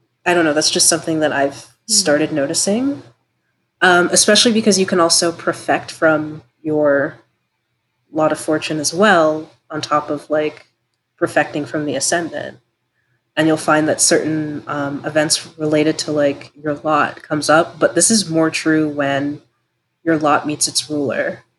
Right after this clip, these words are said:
Speaker 1: by perfection. And you'll start noticing that you're encountering more circumstances, I guess, that are trying to pull you in a particular direction,
Speaker 2: Hmm.
Speaker 1: if that makes sense. That's something that I've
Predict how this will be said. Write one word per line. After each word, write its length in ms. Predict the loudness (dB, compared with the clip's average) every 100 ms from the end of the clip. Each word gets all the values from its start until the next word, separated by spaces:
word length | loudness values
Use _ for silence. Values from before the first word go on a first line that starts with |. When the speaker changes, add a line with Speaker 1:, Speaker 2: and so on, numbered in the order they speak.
| _
Speaker 1:
by 120 | -4
perfection. 840 | -2 -4 -6 -8 -10 -12 -12 -12 -10
And 100 | -6
you'll 80 | -4
start 400 | 0 2 2 -2 -8
noticing 800 | -2 0 2 0 0 -4 -6 -10 _ _ _ _ _ _ -8
that 100 | -2
you're 120 | 0
encountering 760 | 0 0 0 2 0 -2 -8 -16 _ _ _ _ -4
more 220 | 0 2
circumstances, 760 | 2 0 0 -4 -2 -2 -2 -4
I 80 | -2
guess, 340 | 0 2 0
that 320 | 0 0 -2 -6 -6
are 420 | -2 0 0 -4 -12 _ _ _ _ _ _ -6
trying 340 | 2 4 4
to 100 | 0 -6
pull 200 | -4 -2
you 160 | -2
in 60 | -6
a 40 |
particular 560 | -8 -8 -10 -14 -14 -14
direction, 720 | -12 -16 -12 -14 -14 -16 -20 -20 _ -18
Speaker 2:
Hmm. 160 | -12 -8
Speaker 1:
if 120 | -2
that 160 | -2 -2
makes 200 | -4 -4
sense. 520 | -4 -8 -6 -6 -4
That's 240 | -2 -2
something 240 | 0 0 0
that 120 | 4
I've 480 | 4 2 0 -14